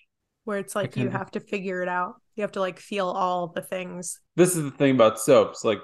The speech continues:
Speaker 2: you know, on the, uh, you, there's a very clear couple and you're kind of always being led to kind of one side and then, or there were just clear sides, kind of, you know, it wasn't this like, "Well, I can see why,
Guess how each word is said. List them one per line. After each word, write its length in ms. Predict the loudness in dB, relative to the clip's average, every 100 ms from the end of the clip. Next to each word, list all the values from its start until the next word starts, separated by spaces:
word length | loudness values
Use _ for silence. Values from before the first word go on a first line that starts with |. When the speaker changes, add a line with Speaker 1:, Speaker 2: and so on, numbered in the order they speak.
| 0
Speaker 2:
you 60 |
know, 120 | 2 4
on 200 | 2 0
the, 140 | -2
uh, 320 | 0 0 -2 -8
you, 300 | 2 2 4
there's 220 | 2 2
a 60 | 2
very 180 | 2 2
clear 220 | -2 -4
couple 340 | 0 0 0
and 60 | -4
you're 100 | -4
kind 200 | -2 0
of 80 | 4
always 300 | 4 2 0
being 240 | -6 -6
led 340 | -2 -2 -2 -4
to 160 | -8
kind 240 | -6 -6 -4
of 80 | -6
one 140 | -8
side 320 | -4 -2 0 -4
and 120 | -8
then, 300 | -10 -10 -16 _ _ _ _ _ 0
or 80 |
there 120 | 4 4
were 80 |
just 180 | 4 -4
clear 240 | 0 2 2
sides, 640 | 2 2 2 -2 -8 -16 -8
kind 300 | -6 -6 -8
of, 160 | -6
you 80 | -4
know, 180 | 0 0
it 20 |
wasn't 280 | 0 -2 -8
this 220 | -10 -6
like, 220 | -4 -4 -8
"Well, 480 | -6 -6 -6 -8 _ -14
I 80 | -14
can 240 | -10 -12
see 300 | -10 -10 -8
why, 560 | -6 -2 -2 -2 -6 -10